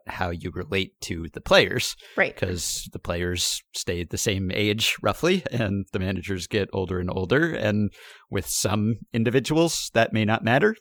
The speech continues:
Speaker 1: They may be able to relate perfectly well to much, much younger people, but that's not always the case. <laughs> There is a, a generation gap there, or in this case, a, a multi-generation <laughs> gap that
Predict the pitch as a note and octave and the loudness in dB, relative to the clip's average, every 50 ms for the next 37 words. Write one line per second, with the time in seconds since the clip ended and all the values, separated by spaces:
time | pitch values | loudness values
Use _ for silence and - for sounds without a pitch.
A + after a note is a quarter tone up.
0 | _ - A2 G2 F#2 F#2 F2+ F2 - - F#2 F#2 F2+ - G#2 G2+ F#2+ - G#2 G2 | _ -4 -2 -2 0 -2 -2 -4 -6 -4 -2 -2 -2 0 0 0 0 0 0 -2
1 | - - B2+ A2 G#2+ G#2+ G2+ G#2 G2+ G#2 G#2+ A2 - - - C#3+ - - D#3+ - | -2 -2 0 0 0 0 0 0 2 2 2 0 0 -2 -2 -2 0 -2 -2 -2
2 | E3+ E3 D#3 D#3+ D#3+ E3 E3 - - E3 D3+ D3 D3+ C#3+ - - - - - - | 0 2 4 4 4 4 2 -2 -2 0 0 0 0 -2 -2 0 2 2 2 0
3 | - - - E3 C#3+ - - - - E3 D#3+ D#3 D#3 D3 - - F3 - F#3+ G3+ | -4 -6 -4 -4 -4 -4 -4 -2 -2 -2 0 0 -2 -2 -2 -2 -2 0 0 0
4 | G3+ - - - - - - - _ - - - - - A2 G2+ A2+ D3 - - | 0 -2 -6 -20 -20 -20 -20 -20 _ -20 -14 -2 4 6 8 8 8 6 6 2
5 | _ _ _ _ - - G#2+ G#2+ - - - - A2 G2+ G#2 - - A#2+ C3 - | _ _ _ _ 0 2 2 2 2 0 -6 -2 0 0 0 0 2 2 4 4
6 | - C#3 - - - - - - G2 - - - A2 F#2+ G#2+ G2 - - G#2 F#2+ | 4 2 0 -2 0 2 2 2 2 2 2 0 2 2 0 -2 0 2 2 4
7 | G2+ G2 G2 G#2 G2+ - - G#2+ A2 A2 G#2+ - - - - - - - - A2+ | 4 2 2 0 0 2 4 6 6 6 4 2 -2 -12 -18 -20 -14 -8 -4 -2
8 | G2+ - A#2+ A#2+ A#2+ B2+ C3 B2 - - G#2+ G2+ - G2+ F#2+ F#2+ - - - G#2+ | 0 4 4 4 6 6 4 4 2 2 0 0 2 4 4 2 2 2 2 4
9 | G2 G2 G2+ G2 F#2+ - - G2+ F#2+ F#2+ F#2+ F#2+ G2+ - - - - G#2+ F#2+ - | 6 6 4 2 0 -2 0 0 2 2 2 0 -2 -2 -2 0 0 0 0 0
10 | - - - - G#2+ G#2 - - G2+ F#2+ G2 A#2+ C3+ - - G#2 F#2+ G2 - - | -2 -2 0 0 0 0 0 0 0 0 2 0 0 0 -2 -4 -2 -4 -4 -6
11 | - - G2+ F#2 F#2 G2 G#2 A2 - - - G#2+ F#2+ - F#2+ F#2 G2+ B2+ - - | -6 -4 -2 -2 0 0 0 0 0 0 0 0 0 2 2 4 4 4 2 0
12 | - - - - - - _ _ - F3 E3+ E3+ - | -16 -20 -20 -20 -20 -20 _ _ 2 6 6 6 4